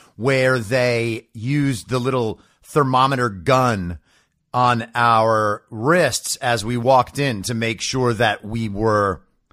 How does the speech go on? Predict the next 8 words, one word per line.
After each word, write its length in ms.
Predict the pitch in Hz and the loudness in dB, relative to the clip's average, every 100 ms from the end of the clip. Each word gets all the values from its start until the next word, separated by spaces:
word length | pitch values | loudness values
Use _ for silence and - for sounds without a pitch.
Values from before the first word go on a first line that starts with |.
| _ _ - | _ _ -8
in 280 | 120 123 127 | -4 -4 -4
a 180 | 123 110 | -6 -4
certain 580 | - - 127 - 117 98 | -2 -2 -4 -4 -8 -10
temperature 760 | - 110 107 139 - 165 156 | -10 -8 -8 -8 -6 -4 -2
range. 680 | 143 151 151 165 180 165 - _ _ _ | -2 -4 -2 -4 -4 -6 -14 _ _ _
I 60 | 196 | 0
mean, 220 | 196 190 | 0 2
honestly, 640 | 180 160 123 - 85 71 | 4 6 4 -4 -8 -16